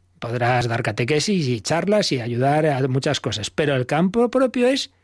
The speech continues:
el mundo vasto y complejo de la política, de lo social, de la economía y también de la cultura, de las ciencias, de las artes, de la vida internacional, de los medios de comunicación de masas,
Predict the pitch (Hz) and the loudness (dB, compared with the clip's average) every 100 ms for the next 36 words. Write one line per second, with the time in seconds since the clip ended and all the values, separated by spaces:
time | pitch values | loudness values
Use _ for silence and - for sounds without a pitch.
0 | _ _ _ - 131 123 120 139 165 190 | _ _ _ -4 0 2 2 2 4 4
1 | 190 180 190 170 165 175 - - 185 175 | 2 2 2 2 2 0 -2 -2 0 2
2 | 185 180 170 170 175 - 175 170 165 170 | 2 2 4 4 4 2 2 4 2 2
3 | 190 180 131 127 131 135 147 _ - - | 0 2 0 -2 0 -2 -2 _ -20 -20
4 | _ - 135 143 165 160 196 160 131 127 | _ -2 2 4 2 0 0 2 2 2
5 | 127 - _ _ _ _ 143 151 175 170 | 0 -8 _ _ _ _ 0 2 2 2
6 | 185 180 147 127 117 117 _ _ 233 254 | 2 2 2 0 -2 -8 _ _ -2 2
7 | 214 196 214 - 120 113 135 202 214 180 | 2 2 -2 -6 -2 0 2 2 0 2
8 | 135 123 123 - 156 165 202 214 - 143 | 2 2 -2 -4 0 2 2 0 0 0
9 | 131 - 139 135 139 175 233 208 175 147 | 2 0 0 0 0 2 2 2 0 -2
10 | 143 147 131 139 185 208 208 202 190 185 | 0 0 0 2 2 4 2 0 0 0
11 | 175 185 190 170 147 135 180 208 170 196 | 0 0 2 2 2 2 4 2 2 2
12 | 196 190 190 190 185 180 170 185 185 180 | 2 2 2 2 2 2 2 2 2 2
13 | 139 127 139 131 | 2 0 -2 -4